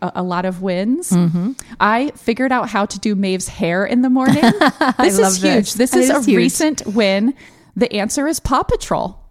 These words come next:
Speaker 2: Oh, okay.
Speaker 1: Set her up with
Speaker 2: She just had to
Speaker 1: a
Speaker 2: do some,
Speaker 1: show
Speaker 2: like,
Speaker 1: of Paw
Speaker 2: habit
Speaker 1: Patrol.
Speaker 2: pairing, huh?
Speaker 1: Yeah, and she just needs to be totally engaged.
Speaker 2: Right.
Speaker 1: And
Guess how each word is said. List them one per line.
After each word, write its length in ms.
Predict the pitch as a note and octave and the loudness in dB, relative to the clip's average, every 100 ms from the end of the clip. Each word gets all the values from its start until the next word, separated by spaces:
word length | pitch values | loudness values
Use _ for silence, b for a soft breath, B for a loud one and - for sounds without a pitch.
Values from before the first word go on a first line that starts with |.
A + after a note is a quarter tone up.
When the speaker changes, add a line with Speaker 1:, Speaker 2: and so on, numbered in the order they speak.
| _ G#3+ | _ 0
Speaker 2:
Oh, 300 | E4 A#4 A4+ | 2 0 -4
okay. 500 | - D#4+ G#4 A#3 D#3+ - | -4 -6 -2 -4 -6 -10
Speaker 1:
Set 340 | - - A3+ B3+ | -8 -2 -2 -2
her 180 | D#4 | -2
up 220 | C4+ D4 - | -2 -4 -4
with 100 | G#3 | 0
Speaker 2:
She 60 | G3 | 0
just 120 | G3+ | 2
had 120 | A#3+ | 2
to 60 | F#3 | 2
Speaker 1:
a 140 | F#3 | 0
Speaker 2:
do 40 | G3+ | 0
some, 220 | G3 G3 | 2 4
Speaker 1:
show 220 | F#3+ E3 | 4 2
Speaker 2:
like, 100 | - | 0
Speaker 1:
of 60 | C#4+ | 0
Paw 80 | F#3+ F#3 | 0 2
Speaker 2:
habit 120 | - | 2
Speaker 1:
Patrol. 200 | C4 F3+ | 2 2
Speaker 2:
pairing, 300 | D3+ D3+ D#3 | 2 0 0
huh? 240 | E3+ E3+ G#3+ | -2 -2 -2
Speaker 1:
Yeah, 140 | F4 G#4+ | -2 0
and 140 | B3+ A#3+ | 0 -2
she 180 | C4+ | -4
just 280 | C4 D4+ - | -4 -4 -2
needs 360 | A#3+ A#3 A3 - - | 0 -2 -4 -6 -4
to 340 | A#3 G#3 G#3 G3 | -2 0 -2 -4
be 140 | G#3 F3+ | -6 -6
totally 520 | - G3 A#3 C4 C4+ | -4 -2 -2 -2 -2
engaged. 720 | D4 C4 F3 F3 A3 - - | 0 0 -2 -4 -6 -10 -4
Speaker 2:
Right. 280 | D#3+ - - G#3+ | -2 -2 -6 -2
Speaker 1:
And 220 | G3+ | -2